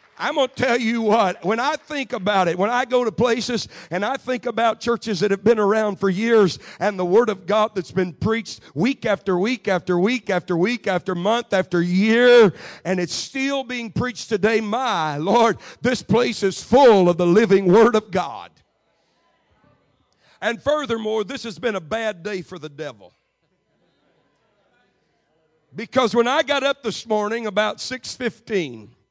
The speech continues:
amen, I, I was thinking just a little bit, uh, later than that, fifteen minutes before I ever got up this morning,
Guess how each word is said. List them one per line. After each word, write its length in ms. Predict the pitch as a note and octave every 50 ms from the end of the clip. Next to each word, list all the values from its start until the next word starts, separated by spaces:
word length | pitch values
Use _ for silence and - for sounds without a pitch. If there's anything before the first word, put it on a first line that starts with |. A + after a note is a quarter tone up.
| _ _ _ _ _ - - _ -
amen, 300 | - A#3 A3+ B3 A#3 A3
I, 220 | A#3+ C4 C#4 C#4
I 220 | B3 - B3+ C4+ C4
was 220 | A#3 A3 - -
thinking 320 | - C#4+ C4+ G3 - G#3+
just 260 | F#3+ G#3 B3 - - B3+
a 40 |
little 260 | G#3 G#3+ B3 A#3 A3+ A#3
bit, 320 | G3+ A3 A#3+ A3 - _ _ - -
uh, 100 | G3+ G#3
later 440 | G#3+ G#3 G#3+ A#3 A#3+ C4 G#3+ G3 F#3+
than 180 | F#3+ F#3+ F3+
that, 320 | E3 G#3 A3 G#3+ G3+ D#3+ - _ - - _ _
fifteen 600 | _ _ D4 D4+ - - _ D4 C#4 C#4 C4+ B3+
minutes 320 | B3+ C4+ C4 B3 A#3+ - G#3
before 600 | F#3 G#3+ G3+ - C4+ C4+ B3 B3 A#3+ A3+ F3+ - - - -
I 260 | - G#3 B3+ C4+ C4+
ever 320 | C4 B3 B3+ C4 A#3 A#3 A#3
got 320 | G#3+ F3+ A#3+ B3 A3 A3+
up 220 | A#3 A#3+ A#3+ - -
this 200 | F#3 - - -
morning, 360 | F#3 F#3 G#3 G#3 G3+ F3